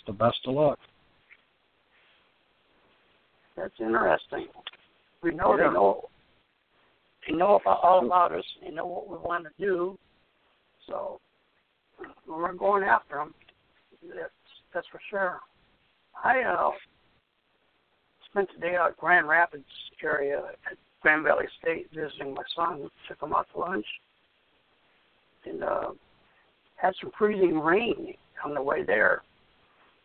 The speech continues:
Speaker 2: Um,
Speaker 1: Yeah,
Speaker 2: some
Speaker 1: I
Speaker 2: cars
Speaker 1: know.
Speaker 2: passing by with, uh, ice on it. Yeah,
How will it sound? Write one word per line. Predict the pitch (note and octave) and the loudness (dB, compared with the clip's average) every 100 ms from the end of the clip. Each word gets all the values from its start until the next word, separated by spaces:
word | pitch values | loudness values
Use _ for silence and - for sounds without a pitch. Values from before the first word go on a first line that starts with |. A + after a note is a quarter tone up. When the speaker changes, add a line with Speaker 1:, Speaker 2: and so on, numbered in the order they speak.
| _ _ | _ _
Speaker 2:
Um, | - - - - - _ | -12 -10 -12 -16 -20 _
Speaker 1:
Yeah, | F#2 G2 G2+ G#2+ | -2 4 6 6
Speaker 2:
some | |
Speaker 1:
I | F#2+ G2 | 6 4
Speaker 2:
cars | - A#2 G#2 | 6 6 6
Speaker 1:
know. | F#2+ _ _ | 2 _ _
Speaker 2:
passing | E3 F3 D3 | -4 -4 0
by | D3 D#3+ E3 | 2 2 0
with, | D#3 D3+ _ _ | -4 -10 _ _
uh, | - - - - _ _ _ _ - | -10 -10 -12 -16 _ _ _ _ -2
ice | F3+ F#3+ - | 0 0 -4
on | D#3 - | -8 -10
it. | - _ - - - _ _ _ _ _ _ _ _ - - | -20 _ -20 -20 -20 _ _ _ _ _ _ _ _ -20 -16
Yeah, | - F#3+ | -14 -16